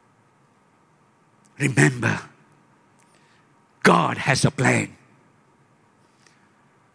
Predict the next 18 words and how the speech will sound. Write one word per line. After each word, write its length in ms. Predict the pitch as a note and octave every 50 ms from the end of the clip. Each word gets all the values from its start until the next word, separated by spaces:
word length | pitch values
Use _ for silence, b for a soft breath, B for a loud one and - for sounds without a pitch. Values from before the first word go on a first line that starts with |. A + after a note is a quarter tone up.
| _ _ -
We 100 | D3+ D#3+
don't 200 | F3 F#3 G3 G#3
understand 500 | G#3 G#3+ A3 G#3+ - B3 A3+ A#3+ A#3+ A#3
what 160 | B3 B3+ B3
is 100 | B3+ A3
happening 600 | - B3 C#4 A3 C4 C4+ C#4 C#4 C4 B3+ B3 A3 - - - - - -
to 80 | D4
the 120 | D#4 D4 C#4+
world 680 | C#4 D4+ E4 E4+ E4 E4 D4 B3 G#3+ F#3+ F3+ D#3+ C3+ b b b b b b
with 200 | - A#3 C4+ B3+
this 340 | C4 D4 D4+ B3 - - - - -
pandemic 800 | - - B3 B3 A#3+ A3+ C#4+ D4 D4 C#4+ A#3+ F#3 D3 - - - - - - _ _ _ _ _ _ _ _ _ _ _ _ _ _ _ _ _ -
that 140 | F3 F3 F#3+
has 160 | F#3+ F#3+ -
affected 640 | G3 F#3+ G3 - - - D4+ D#4+ C4 - D4+ C#4
the 140 | C#4+ C#4+ D4
entire 460 | C#4+ C4 - - C4 C#4 C4+ C4 C4
world. 500 | B3 A#3+ A#3 A3 F#3 D#3 C#3 A2 G#2 G2+